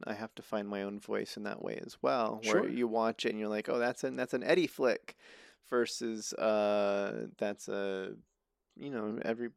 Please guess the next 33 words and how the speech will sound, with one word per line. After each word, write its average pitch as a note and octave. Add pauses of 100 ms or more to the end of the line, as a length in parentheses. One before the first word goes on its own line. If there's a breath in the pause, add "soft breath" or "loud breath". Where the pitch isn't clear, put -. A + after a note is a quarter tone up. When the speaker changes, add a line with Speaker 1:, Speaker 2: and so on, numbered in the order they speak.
(120)
Speaker 1:
you D3+
know, D#3 (100)
like B2
a, B2 (520)
um, B2
uh, B2
like B2+
a C3
Michael B2+
Bay, C3
for A#2+
instance, A2+ (100)
or A2+
Speaker 2:
I've A2+
heard A2+
Speaker 1:
a A2+
Speaker 2:
of A2+
him. G2 (440 loud breath)
Speaker 1:
that, C3+
you C#3
know, C3
you B2
kinda, C#3+ (140)
you C#3+
know F#3
what E3
to -
expect -
when A#2
you're A2+ (200)
going A2+
into A2+
certain, A#2